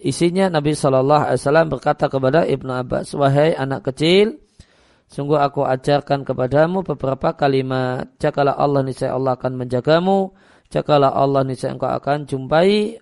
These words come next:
Allah ada di hadapanmu. Jika minta, maka mintalah pada Allah. Jika minta tolong, maka minta tolonglah kepada Allah."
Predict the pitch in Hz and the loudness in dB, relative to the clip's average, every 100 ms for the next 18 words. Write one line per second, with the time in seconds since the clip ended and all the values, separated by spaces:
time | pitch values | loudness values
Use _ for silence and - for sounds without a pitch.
0 | _ 165 156 139 131 131 123 123 135 131 | _ 2 2 2 0 -2 -2 -2 -2 -4
1 | 131 127 127 - 139 135 135 143 151 147 | -6 -6 -10 -10 -6 -4 -4 -4 -4 -6
2 | 147 131 131 127 127 143 131 127 120 127 | -6 -8 -8 -8 -4 -2 -2 -4 -6 0
3 | 156 175 202 214 - _ _ _ _ - | 2 4 4 2 -2 _ _ _ _ -14
4 | - 147 143 135 135 - 147 143 127 143 | -2 -2 -2 -4 -4 0 0 0 -4 -6
5 | 139 131 - 131 139 170 175 143 127 131 | -6 -6 -6 -4 -2 0 -2 -2 0 0
6 | 117 120 117 110 - | 0 0 -2 -6 -8